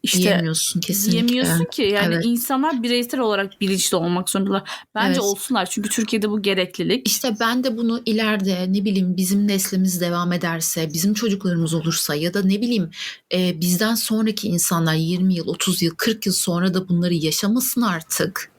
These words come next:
Speaker 2: Yani hani insanlar da şey demesin, yani yıl iki bin seksen oldu, biz hala bunu yaşıyoruz. Bu coğrafyada
Speaker 1: Evet.
Speaker 2: bu cümle artık kurulmasın diye bunun
Speaker 1: Evet.
Speaker 2: unutulmaması gerektiğini düşünüyorum. O yüzden normalleşi-, tabii ki normalleşeceğiz. Tabii ki işimizi gücümüzü yap-, yapıyoruz. Ne bileyim,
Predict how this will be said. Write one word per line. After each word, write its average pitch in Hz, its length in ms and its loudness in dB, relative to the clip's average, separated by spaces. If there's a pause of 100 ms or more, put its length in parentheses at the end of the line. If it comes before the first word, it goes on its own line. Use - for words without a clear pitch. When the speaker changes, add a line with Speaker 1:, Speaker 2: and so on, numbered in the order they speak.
(120)
Speaker 2:
Yani 156 380 2 (220)
hani 180 300 2
insanlar 196 400 0
da 180 40 -2
şey 185 200 0
demesin, 156 300 -2
yani 156 260 0 (280)
yıl 208 220 2
iki 208 220 -2
bin 196 80 4
seksen 196 400 0
oldu, 170 240 0
biz 180 140 0
hala 175 380 2
bunu 175 120 2
yaşıyoruz. 185 460 0
Bu 220 120 2
coğrafyada 175 520 2
Speaker 1:
Evet. 180 100 0
Speaker 2:
bu 220 60 2
cümle 180 240 0
artık 185 380 -2
kurulmasın 202 760 -2
diye 180 160 2 (140)
bunun 190 120 4
Speaker 1:
Evet. 226 180 -2
Speaker 2:
unutulmaması 175 540 0
gerektiğini 156 500 -2
düşünüyorum. 170 480 0 (360)
O 233 80 4
yüzden 233 380 0 (180)
normalleşi-, 208 600 0
tabii - 180 -2
ki - 140 0
normalleşeceğiz. 151 600 -2
Tabii 240 180 -2
ki - 100 -2
işimizi 165 320 0
gücümüzü 151 280 0
yap-, 160 340 -6
yapıyoruz. 151 480 -4
Ne 185 100 0
bileyim, 202 200 0